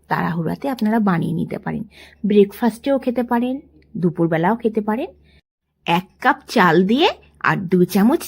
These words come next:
চিড়ে দিয়ে একদম ঝটপট তৈরি হয়ে যাবে নরম জালিদার রাইস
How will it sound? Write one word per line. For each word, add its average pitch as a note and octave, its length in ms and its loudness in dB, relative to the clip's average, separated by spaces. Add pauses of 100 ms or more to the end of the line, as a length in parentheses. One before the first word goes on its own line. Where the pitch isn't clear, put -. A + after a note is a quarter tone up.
চিড়ে F3 320 2
দিয়ে B3 320 0 (260)
একদম A3 360 0
ঝটপট G#3 540 0 (100)
তৈরি F#3+ 340 4
হয়ে G3 440 0
যাবে G3 440 -2 (720)
নরম F3+ 460 4 (460)
জালিদার E3+ 600 2 (580)
রাইস E3+ 300 2